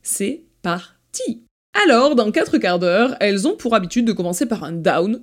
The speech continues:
pour finir et nous laisser sur un up.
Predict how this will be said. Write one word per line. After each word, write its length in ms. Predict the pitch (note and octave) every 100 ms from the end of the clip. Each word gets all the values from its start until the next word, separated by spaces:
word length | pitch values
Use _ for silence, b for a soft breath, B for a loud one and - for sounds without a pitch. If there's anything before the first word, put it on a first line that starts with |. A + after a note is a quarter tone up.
| _
pour 340 | D#4 E4 -
finir 640 | - - G3+ F3+ F#3+ B3+ - -
et 300 | G#3+ G#3 -
nous 320 | F#3 G#3+ F4+
laisser 380 | C4+ G#3 - C4+
sur 260 | D#4+ A#3+ F3+
un 160 | - -
up. 180 | C#3+